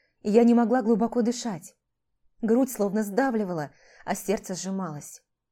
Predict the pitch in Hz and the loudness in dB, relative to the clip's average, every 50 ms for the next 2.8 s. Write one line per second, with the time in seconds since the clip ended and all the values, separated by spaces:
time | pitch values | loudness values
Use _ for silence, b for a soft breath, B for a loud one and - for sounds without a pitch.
0 | _ _ _ _ _ _ _ _ _ _ _ - 220 208 196 196 220 220 254 269 | _ _ _ _ _ _ _ _ _ _ _ -2 2 4 4 6 6 4 4 2
1 | 220 214 190 202 202 202 202 202 196 214 226 214 - 170 151 - - _ _ - | 2 2 2 2 2 2 0 0 2 0 0 0 0 -6 -12 -14 -18 _ _ -20
2 | - - - - - 226 - - - 202 185 175 175 160 143 | -16 -16 -10 -2 -2 -2 -2 -2 -6 -6 -6 -6 -8 -10 -12